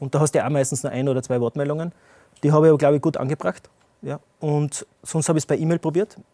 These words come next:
Also gerade jetzt, äh, wo ich, wo ich quasi mein, wo ich quasi die Chronologie für mich selber niederschreibe und auch meine ganzen eigenen E-Mails und Texte,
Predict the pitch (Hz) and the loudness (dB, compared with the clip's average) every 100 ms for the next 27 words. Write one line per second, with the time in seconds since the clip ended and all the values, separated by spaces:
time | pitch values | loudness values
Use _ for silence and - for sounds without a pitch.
0 | - 135 - - 139 139 160 - - - | -14 -14 -14 -6 0 2 2 0 -10 -20
1 | - _ - 151 151 - - 147 151 147 | -20 _ 0 2 2 -2 -6 4 4 6
2 | 151 - 143 143 143 143 143 _ - 143 | 2 4 2 4 0 0 -2 _ -4 -2
3 | 131 143 135 - 160 156 156 170 180 165 | 0 -2 0 0 4 6 6 4 4 4
4 | 160 - 139 160 151 151 139 113 113 147 | 2 4 4 4 4 2 2 0 2 2
5 | 135 131 131 135 123 127 - 131 139 143 | 2 0 -2 -2 -2 -2 -4 -2 0 0
6 | 151 170 160 139 143 139 - - - 147 | 0 0 2 2 2 -4 -6 -8 -6 -4
7 | 139 143 | -2 -4